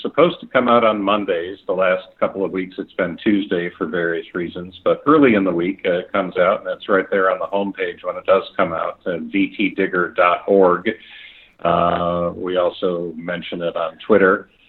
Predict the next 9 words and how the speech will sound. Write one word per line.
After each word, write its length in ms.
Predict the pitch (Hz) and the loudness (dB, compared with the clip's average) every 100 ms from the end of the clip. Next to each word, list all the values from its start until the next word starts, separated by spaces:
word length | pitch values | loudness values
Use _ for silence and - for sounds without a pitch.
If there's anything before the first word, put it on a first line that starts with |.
| _ - | _ -10
and, 380 | 87 87 82 87 | -8 -6 -6 -4
uh, 280 | 85 82 85 | -2 -2 -4
stuff 240 | - 90 92 | -2 0 0
like 220 | 82 - | -2 0
that, 260 | 101 139 - - - - | 2 2 0 -12 -16 -8
and 260 | 87 82 - | -6 -8 -4
Facebook. 480 | 107 101 - 143 - - - | -2 -2 0 -2 -2 -18 -6
And, 400 | 98 92 90 87 - | -2 0 -2 -8 -6
um, 360 | 98 95 92 | -2 2 0